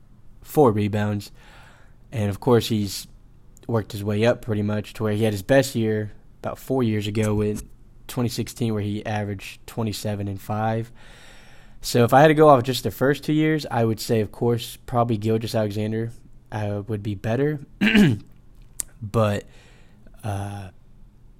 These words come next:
I'm not gonna say he's better overall, considering DeRozan's been in the league longer. Um, I do like Shai Gilgeous-Alexander, though. I've had, I've watched him play. I also like DeRozan. I like both their game step plans. I think they're kind of the same player.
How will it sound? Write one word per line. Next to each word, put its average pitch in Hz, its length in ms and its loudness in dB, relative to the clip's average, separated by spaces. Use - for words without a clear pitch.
I'm 113 160 2
not 120 220 2
gonna 131 160 0
say 120 180 0
he's 110 160 -2
better 107 480 -2
overall, 101 520 -4
considering 107 440 -2
DeRozan's 101 520 -4
been 113 280 -2
in 123 80 2
the 135 100 0
league 135 220 -2
longer. 143 460 0
Um, 98 260 -6
I 107 140 0
do 110 260 2
like 110 440 0
Shai 120 220 0
Gilgeous-Alexander, 120 800 0
though. 120 140 0
I've 107 100 -4
had, 107 400 0
I've 101 160 -4
watched 107 300 -4
him 107 100 -2
play. 110 400 0
I 104 60 -2
also 123 240 -2
like 135 160 0
DeRozan. 127 420 2
I 101 80 -2
like 104 240 -2
both 110 200 -2
their 110 120 -2
game 110 280 -2
step - 280 -8
plans. 120 400 -2
I 110 140 -6
think 110 400 -4
they're 104 160 -4
kind 120 320 -2
of 120 80 0
the 107 80 -2
same 110 260 -2
player. 123 480 -2